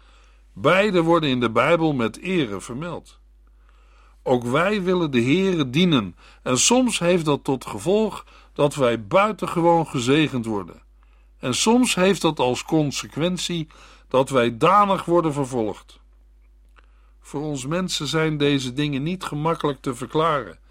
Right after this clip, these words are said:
en een mens kan er flink mee worstelen.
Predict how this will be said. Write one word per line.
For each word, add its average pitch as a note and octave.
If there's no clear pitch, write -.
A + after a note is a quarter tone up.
en D3+
een C#3+
mens F3+
kan D#3+
er C#3+
flink F3
mee D#3
worstelen. D3